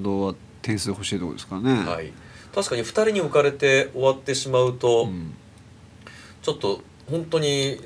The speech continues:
Speaker 2: 迫られますからね。
Speaker 1: はい。ペンカン、
Speaker 2: テンパイ。
Speaker 1: 酸素。まあ、ね、チュン切って。
Speaker 2: ただ、二枚切れですね。あー、取った。
Speaker 1: うん。変化ありますからね。
Speaker 2: はい。これ一通ありますからね。
Speaker 1: あります、あります。あ、
Speaker 2: あ、と。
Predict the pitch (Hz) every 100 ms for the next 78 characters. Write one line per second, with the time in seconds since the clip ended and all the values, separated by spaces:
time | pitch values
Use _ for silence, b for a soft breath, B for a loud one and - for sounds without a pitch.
0 | - - - 117 110 107 101 95 - 73
1 | 78 82 - - - - - - - -
2 | 101 98 - 98 101 92 90 - - -
3 | - - 135 110 - - 127 - - 131
4 | 110 - - - 101 - - - - 113
5 | 107 123 165 185 113 98 87 87 85 73
6 | - - 123 120 123 - 92 95 82 -
7 | - - - - - - 180 113 101 127
8 | 127 82 78 90 - - - - - -
9 | - 143 131 - - 165 160 160 127 107
10 | 104 101 98 - - 127 175 175